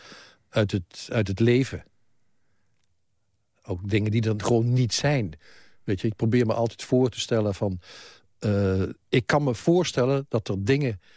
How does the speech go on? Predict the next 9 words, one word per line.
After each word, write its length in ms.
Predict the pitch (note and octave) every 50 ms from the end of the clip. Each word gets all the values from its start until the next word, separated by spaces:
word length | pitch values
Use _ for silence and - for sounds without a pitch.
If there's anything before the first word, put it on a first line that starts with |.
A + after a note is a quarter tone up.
| - - _
gaan 380 | - - C#3 C#3 C3+ C3 B2+
gebeuren... 680 | A2 - - G#2 G#2+ A#2+ B2+ B2 A#2 A2 A#2+ F3+ A3 - - _ - - - - - - - - - - - - _ _ _ _ _
die 260 | - B2 A#2 A#2 C#3
ik 100 | C3+ -
me 80 | A#2+ C3+
nu 180 | C#3 D3 D#3 D3+
niet 240 | D3+ D#3 D#3 D3 - - - - - - -
kan 160 | - B2+ A#2
voorstellen. 600 | G#2 - F3 F#3+ E3+ - - G2 E2+ - C#2+ -